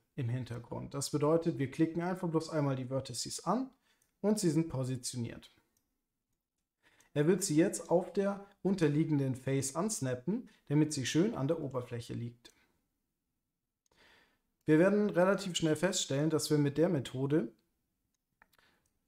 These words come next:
nicht mehr sehen, was wir hier eigentlich tun und genau bei diesem Fall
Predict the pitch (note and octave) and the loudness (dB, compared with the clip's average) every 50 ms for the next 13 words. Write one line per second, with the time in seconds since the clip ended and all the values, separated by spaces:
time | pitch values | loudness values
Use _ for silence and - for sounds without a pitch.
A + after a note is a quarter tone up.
0 | - D#3 D#3+ D#3 D#3 D#3+ F3 D#3+ C#3+ C#3 D#3 E3 E3 D3+ D3 C#3+ - D#3 C#3 C#3 | 2 2 2 4 4 6 6 6 6 8 8 8 8 6 4 2 0 0 0 0
1 | D3 C#3 C#3 C3+ C3+ B2+ A#2 - - - G3 A3+ C4+ C4+ - - - _ _ - | 0 0 0 0 -2 -2 -4 -6 -2 0 2 2 2 0 -4 -10 -18 _ _ 6
2 | E3+ E3 E3 E3 - D3+ C#3+ C#3+ D3+ E3 G3 - - - _ _ _ _ _ _ | 6 6 6 4 2 2 2 4 4 2 2 0 -6 -14 _ _ _ _ _ _
3 | _ - D3 C#3+ D3 C#3+ C#3+ - E3 G3 A3+ G3 G3 G#3 F#3+ - - - C3 C3 | _ 2 4 4 4 4 2 2 0 0 2 2 2 0 0 -2 -2 -2 0 2
4 | C#3 D3 D#3 E3+ | 2 0 0 -2